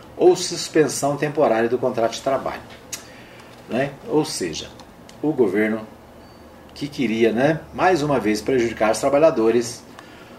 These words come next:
dessa vez o Senado disse não, né? Dessa vez o Senado barrou.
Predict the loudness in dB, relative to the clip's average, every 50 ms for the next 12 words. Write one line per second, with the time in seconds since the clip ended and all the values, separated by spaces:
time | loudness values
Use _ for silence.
0 | -20 -20 -20 -8 0 2 4 4 4 2 0 0 0 2 2 2 0 0 -2 -4
1 | -2 0 -2 0 0 -2 -2 -2 -2 -4 -4 -4 -6 -6 -6 -6 -4 -2 -2 -2
2 | -2 -4 -8 -12 -6 -2 0 0 0 -2 -8 -16 -18 -10 -8 -8 -6 -6 -8 -6
3 | -6 -8 -8 -8 -8 -8 -8 -8 -10 -10 -12 -14 -16 -16 -18 -18 -20 -20 -20 -20
4 | -20 -20 -20 -20 -20 -8 -4 -4 -4 -4 -6 -10 -12